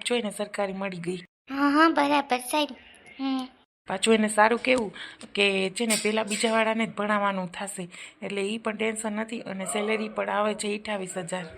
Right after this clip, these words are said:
Speaker 2: ઓહો સાહેબ, બરાબર. હા, હા. હા, હા સાહેબ, તો, તો સરકારી મળી ગઈ છે, તો કે ક્યારથી જોબ ચાલુ કરવાની? એને કંઈ ખ્યાલ કે લેટર ન્યા પહોંચી ગયો છે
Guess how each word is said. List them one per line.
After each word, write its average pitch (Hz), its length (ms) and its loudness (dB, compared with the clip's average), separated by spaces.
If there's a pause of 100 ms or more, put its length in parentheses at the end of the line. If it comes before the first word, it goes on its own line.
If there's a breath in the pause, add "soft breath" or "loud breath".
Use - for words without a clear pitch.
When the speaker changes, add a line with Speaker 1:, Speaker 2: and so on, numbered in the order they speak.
(500)
Speaker 2:
ઓહો 262 460 2
સાહેબ, 240 280 0
બરાબર. 233 640 0
હા, 247 160 -4
હા. 233 260 -4 (460)
હા, 262 160 2
હા 294 160 6
સાહેબ, 330 260 4 (340 loud breath)
તો, 269 100 4
તો 247 340 0
સરકારી 277 880 -2
મળી 285 260 0
ગઈ 269 200 2
છે, 262 200 -6
તો 240 140 -4
કે 262 220 -4
ક્યારથી 294 420 2
જોબ 277 240 2
ચાલુ 262 300 2
કરવાની? 254 440 -4
એને 254 160 -6
કંઈ 247 180 -2
ખ્યાલ 285 300 -6
કે 262 160 -8
લેટર 254 360 -2
ન્યા 254 140 -2
પહોંચી 262 320 -6
ગયો 247 220 -4
છે 240 260 -10